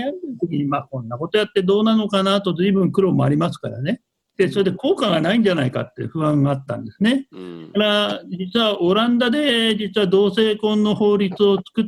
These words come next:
Speaker 1: た方が、あの、国際人権、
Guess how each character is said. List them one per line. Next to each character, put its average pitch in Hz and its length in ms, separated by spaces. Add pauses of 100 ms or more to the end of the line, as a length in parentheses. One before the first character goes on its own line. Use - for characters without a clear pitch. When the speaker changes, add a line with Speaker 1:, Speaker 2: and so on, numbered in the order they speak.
Speaker 1:
た 165 120
方 139 280
が、 120 360 (460)
あ 156 160
の、 156 500
国 170 240
際 202 760
人 190 280
権、 190 640